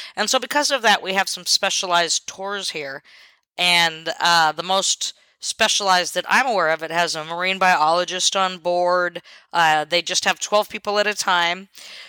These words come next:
Double engine, smaller boats so they can get to where they need to. But they also have, like, hydrophones on board so you can hear the whales that you're watching.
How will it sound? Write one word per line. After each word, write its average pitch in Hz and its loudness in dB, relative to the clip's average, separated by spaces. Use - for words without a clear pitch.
Double 208 4
engine, 202 -2
smaller 208 2
boats 202 0
so 202 0
they 175 -2
can 170 -14
get 175 -6
to - -6
where 185 0
they 165 -2
need 220 -4
to. 175 -4
But - -8
they 269 2
also 262 0
have, 262 -2
like, 247 0
hydrophones 208 -2
on 202 -6
board 196 -4
so - -2
you 175 -4
can 180 -12
hear 185 -4
the 208 -4
whales 208 0
that 214 -8
you're 202 -6
watching. 202 -2